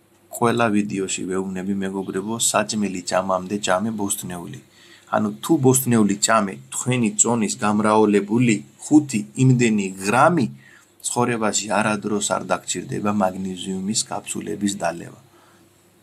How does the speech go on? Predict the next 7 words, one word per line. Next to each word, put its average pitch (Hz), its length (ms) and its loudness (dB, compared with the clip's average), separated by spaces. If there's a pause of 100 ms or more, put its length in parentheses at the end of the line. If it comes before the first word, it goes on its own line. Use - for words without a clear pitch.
(340)
ბოსტნეულში 110 640 2
შედის 101 380 0 (560)
მწვანე, 120 420 4 (220)
ფორთოლიანი 107 800 -2
ბოსტნეული, 104 720 -2 (1400)
ყოველდღე 101 480 2
ჭამე. - 320 -8